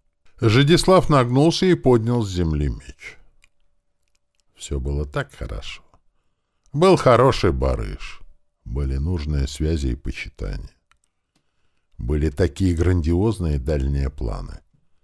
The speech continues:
Но тут пришли вот эти, и всё разом пошло прахом. И первым, кто был во всём виноват, это был он, его бывший компаньон Парфён.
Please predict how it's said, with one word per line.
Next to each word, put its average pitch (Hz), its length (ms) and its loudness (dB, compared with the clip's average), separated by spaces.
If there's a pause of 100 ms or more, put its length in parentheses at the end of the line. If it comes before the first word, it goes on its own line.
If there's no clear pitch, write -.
(340)
Но 98 180 0
тут 147 300 -4
пришли 107 380 4
вот 71 300 0
эти, - 260 -6
и - 100 -8
всё 92 240 0
разом 82 320 2
пошло 71 320 -6
прахом. - 460 -10 (1080)
И 71 140 -4
первым, 107 520 4
кто 92 180 2
был 87 220 4
во 85 120 4
всём 82 260 0
виноват, 78 640 0 (540)
это 69 300 -6
был 117 340 0
он, 95 420 2
его 80 280 2
бывший 92 340 0
компаньон 87 540 2
Парфён. 101 720 0